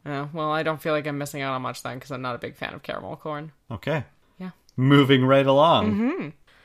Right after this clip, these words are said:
Speaker 2: Bob buys ad space at the local baseball field, but is a little disappointed in how small his sign is.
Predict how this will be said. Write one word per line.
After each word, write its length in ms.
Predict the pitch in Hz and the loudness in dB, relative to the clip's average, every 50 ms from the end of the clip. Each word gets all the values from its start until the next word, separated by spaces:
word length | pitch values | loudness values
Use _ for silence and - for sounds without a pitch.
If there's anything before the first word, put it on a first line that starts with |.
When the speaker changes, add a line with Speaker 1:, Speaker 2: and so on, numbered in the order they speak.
| _ - | _ -2
Speaker 2:
Bob 300 | 110 117 139 165 180 165 | 2 4 4 4 4 4
buys 280 | 165 151 147 143 135 | 4 4 4 4 2
ad 240 | 139 123 127 135 135 | 2 0 0 0 -2
space 340 | - - 107 98 98 - - | -4 -6 -4 -4 -4 -6 -6
at 80 | 104 | -6
the 80 | 98 101 | -4 -2
local 340 | 101 104 110 113 - 147 143 | 0 0 0 0 0 -2 0
baseball 440 | 135 120 113 113 - - 92 87 85 | 0 0 0 0 -2 -2 -2 -2 -4
field, 340 | - - 82 78 - - - _ _ _ _ _ | -6 -6 -6 -6 -6 -8 -10 _ _ _ _ _
but 140 | - 117 110 | -2 0 0
is 120 | 113 107 - | 2 0 0
a 60 | 110 | 0
little 240 | 107 135 180 220 202 | 0 0 0 0 0
disappointed 640 | 190 175 165 - 143 - - 147 143 131 110 101 | 0 -2 -2 -4 -4 -2 -2 0 0 0 0 -2
in 120 | 101 95 | -4 -4
how 140 | 95 104 98 | -4 -6 -6
small 340 | - - - 117 117 113 104 | -6 -6 -4 -2 -2 -2 -2
his 120 | 98 90 | -4 -6
sign 300 | - - 104 98 98 90 | -8 -8 -6 -6 -6 -8
is. 280 | 80 67 58 - - - | -8 -10 -14 -16 -18 -20